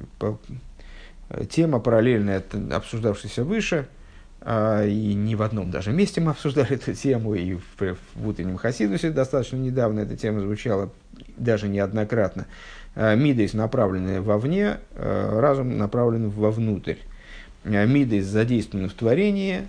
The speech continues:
разум не задействован напрямую в творении, наоборот, он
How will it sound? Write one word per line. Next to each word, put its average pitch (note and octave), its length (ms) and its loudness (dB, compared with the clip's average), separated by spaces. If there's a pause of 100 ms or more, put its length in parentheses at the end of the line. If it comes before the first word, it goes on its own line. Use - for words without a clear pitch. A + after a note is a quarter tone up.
(120)
разум C#3 640 2
не A#2 140 0
задействован A2+ 540 0
напрямую G#2+ 440 0
в - 60 -8
творении, D#3 480 0
наоборот, A2 560 -2
он G#2+ 220 -4